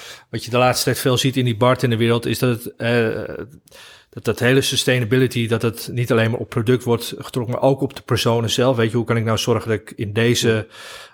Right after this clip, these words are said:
eh, ja, beroepsgroep ook gewoon gezond kan, eh, leven en werken en oud kan worden? Want, nou, we hebben natuurlijk allemaal te maken met, eh, nachtelijke uren en drank en, eh, nou, noem het allemaal maar op. En er is een, eh, dame in Atlanta, die heeft een, ehm,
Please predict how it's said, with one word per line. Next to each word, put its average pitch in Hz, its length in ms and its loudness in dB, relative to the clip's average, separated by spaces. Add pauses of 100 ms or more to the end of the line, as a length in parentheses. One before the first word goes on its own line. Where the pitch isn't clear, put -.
(120)
eh, 101 420 -2 (380)
ja, 113 320 -4 (300)
beroepsgroep 131 760 2
ook 131 240 2
gewoon 123 440 2
gezond 139 460 0
kan, 123 300 0
eh, 113 140 0
leven 117 420 2
en 113 100 2
werken 113 500 0
en 117 100 -2
oud 117 220 0
kan 107 140 -6
worden? 101 220 -4
Want, 113 180 -6
nou, - 100 -20 (280)
we 113 60 -4
hebben 92 140 -2
natuurlijk 101 280 -4
allemaal 107 180 -2
te 107 80 -8
maken 101 320 -2
met, 98 220 -4
eh, 104 100 -8
nachtelijke 107 460 -6
uren 143 640 2
en 151 160 0
drank 131 400 2
en, 117 180 -4
eh, 113 80 0
nou, 98 140 0
noem 123 120 -2
het 120 100 -4
allemaal 107 180 0
maar 110 120 -6
op. - 220 -8 (520)
En - 80 -6
er 123 60 2
is 131 120 0
een, 127 140 2
eh, 127 240 2
dame 139 280 2
in 127 100 0
Atlanta, 131 420 0
die 123 100 0
heeft 123 200 0
een, 117 160 -6
ehm, 117 340 -4